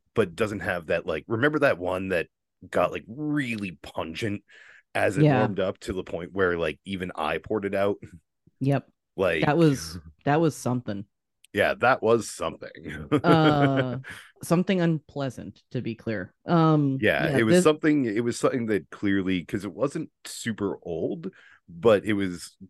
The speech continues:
Speaker 1: pretty clear that they weren't doing, like, the nitrogen floater.
Speaker 2: Mm-hmm.
Speaker 1: So it was just allowed to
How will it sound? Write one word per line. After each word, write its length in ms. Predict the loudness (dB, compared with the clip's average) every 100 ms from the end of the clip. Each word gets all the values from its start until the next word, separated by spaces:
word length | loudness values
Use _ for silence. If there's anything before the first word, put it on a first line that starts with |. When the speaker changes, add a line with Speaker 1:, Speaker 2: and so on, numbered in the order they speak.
| _
Speaker 1:
pretty 200 | -6 -4
clear 300 | -4 -2 0
that 160 | 0 -6
they 80 | -8
weren't 280 | -8 -8 -8
doing, 260 | -8 -4
like, 180 | -6 -6
the 100 | -8
nitrogen 400 | -8 -8 -12 -14
floater. 420 | -10 -8 -6 -8 _ _ _ _ _ _ _ -10
Speaker 2:
Mm-hmm. 220 | -8 -8 -14 _ _ _ _ -8
Speaker 1:
So 240 | -4 -4
it 60 | -4
was 120 | -8
just 240 | -10 -10
allowed 460 | -8 -6 -6 -6 -10
to 400 | -10 -10 -12